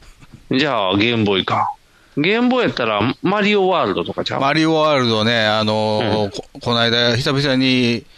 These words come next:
Speaker 1: ゲームボーイに突っ込んでやってみたんですけど、
Speaker 2: うん。
Speaker 1: 小さすぎる。
Speaker 2: というか、老眼入ってる人たち。
Speaker 1: あの、あの小さい画面で、
Speaker 2: うん。
Speaker 1: ブロック叩くの難しいで。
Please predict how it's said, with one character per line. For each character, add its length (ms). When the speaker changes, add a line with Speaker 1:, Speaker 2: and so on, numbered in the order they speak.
Speaker 1:
ゲ 140
ー 40
ム 60
ボ 80
ー 20
イ 40
に 40
突 100
っ 40
込 120
ん 40
で 80
や 60
っ 40
て 100
み 80
た 80
ん 40
で 40
す 80
け 80
ど、 300
Speaker 2:
う 40
ん。 220
Speaker 1:
小 160
さ 280
す 160
ぎ 120
る。 180
Speaker 2:
と 80
い 20
う 60
か、 480
老 300
眼 300
入 0
っ 0
て 80
る 40
人 60
た 20
ち。 40
Speaker 1:
あ 60
の、 40
あ 60
の 80
小 380
さ 120
い 120
画 140
面 280
で、 420
Speaker 2:
う 60
ん。 100
Speaker 1:
ブ 160
ロ 100
ッ 80
ク 140
叩 260
く 80
の 100
難 380
し 140
い 60
で。 280